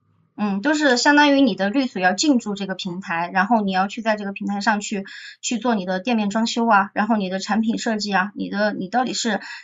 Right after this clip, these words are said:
呃，装什么样的一些产品，你的定价呀，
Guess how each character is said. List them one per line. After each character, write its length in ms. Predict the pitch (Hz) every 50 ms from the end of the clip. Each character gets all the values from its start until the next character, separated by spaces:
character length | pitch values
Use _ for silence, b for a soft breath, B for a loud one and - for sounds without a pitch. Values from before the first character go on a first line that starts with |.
| B _
呃， 480 | - 131 131 156 160 160 156 151 139 135
装 280 | - - 277 269 277 285
什 140 | - 202
么 60 | 190 220
样 140 | 233 226
的 80 | 214 196
一 20 | 202
些 140 | 226 226 220
产 240 | - - - 185
品， 240 | 202 - 226 - 214 196
你 80 | 190 180
的 100 | 190 190
定 240 | - 269 262 240 226
价 240 | 285 294 269 233 208
呀， 240 | 190 185 185 185